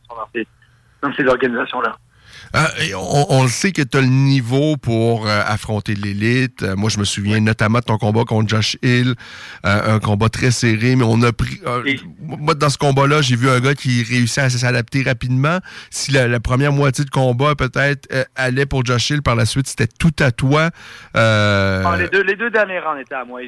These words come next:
Speaker 1: Même lui, il sait très, très bien que les deux derniers rounds étaient à moi. Mais que, je sais pas, les juges ou son exp-,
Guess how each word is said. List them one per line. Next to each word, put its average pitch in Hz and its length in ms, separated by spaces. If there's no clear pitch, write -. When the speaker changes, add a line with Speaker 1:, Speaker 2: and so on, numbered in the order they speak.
Speaker 1:
Même 170 180
lui, 165 320
il - 60
sait 147 200
très, 143 120
très 139 200
bien 135 200
que - 100
les 127 120
deux 139 120
derniers 127 260
rounds 127 200
étaient 120 160
à 120 80
moi. 127 240
Mais 127 200
que, 117 400
je - 80
sais 208 120
pas, 147 180
les 143 300
juges 135 380
ou 135 80
son 139 180
exp-, 135 160